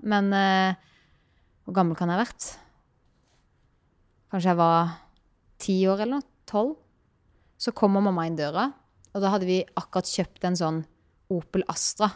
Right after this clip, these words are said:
og den var rød. <clears throat> Og så kommer mamma inn døra, og hadde vært hos frisøren. Eh, og så husker jeg hun kommer inn, og så har hun liksom, hun hadde det lange, flotte håret. Hun hadde bare klippet sånn, typ sånn pink sveis, sånn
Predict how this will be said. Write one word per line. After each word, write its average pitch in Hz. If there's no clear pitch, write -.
og 190
den 180
var 175
rød. 170
<clears throat> 175
Og 202
så 202
kommer 185
mamma 180
inn 165
døra, 165
og 170
hadde 180
vært 175
hos 185
frisøren. 180
Eh, 196
og 202
så 220
husker 208
jeg 175
hun 180
kommer 180
inn, 226
og 196
så 202
har 185
hun 185
liksom, 190
hun 185
hadde 180
det 196
lange, 175
flotte -
håret. 175
Hun 196
hadde 190
bare -
klippet -
sånn, 175
typ -
sånn 185
pink 165
sveis, 220
sånn 190